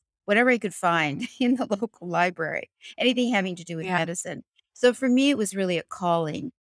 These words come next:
Speaker 1: And as I grew a little bit older, my mother's like, "You know, you're kind of bossy. You sure you wanna be a nurse? How about being a doctor?" So it was really my mother's influence in encouraging me to go for being a physician.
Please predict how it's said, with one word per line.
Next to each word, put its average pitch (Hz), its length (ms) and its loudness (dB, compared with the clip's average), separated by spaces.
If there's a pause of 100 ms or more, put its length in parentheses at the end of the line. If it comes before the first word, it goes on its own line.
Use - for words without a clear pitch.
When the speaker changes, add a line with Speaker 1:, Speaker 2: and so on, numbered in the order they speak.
(280)
Speaker 1:
And 208 160 2
as 208 120 2
I 202 120 4
grew 233 200 2
a 262 60 4
little 226 160 2
bit 196 220 0
older, 240 500 2
my 165 140 2
mother's 170 340 0
like, 165 220 0
"You 262 80 0
know, 277 320 4 (400)
you're 220 80 -2
kind 320 240 2
of 226 100 -4
bossy. 156 720 0
You 175 240 -4
sure 226 240 -4
you 226 160 0
wanna 196 200 0
be 180 200 -2
a 160 40 2
nurse? 185 680 0
How 214 80 0
about 247 200 0
being 214 200 2
a 160 60 0
doctor?" 151 640 0
So 175 260 4
it 170 60 0
was 196 240 -2
really 262 240 4
my 208 160 2
mother's 180 380 0
influence 160 640 -4 (420)
in 165 480 0 (180)
encouraging 170 720 0
me 156 360 -4
to 151 500 -4
go 156 220 0
for 151 480 -2 (400)
being 165 260 0
a 147 100 0
physician. 151 760 -4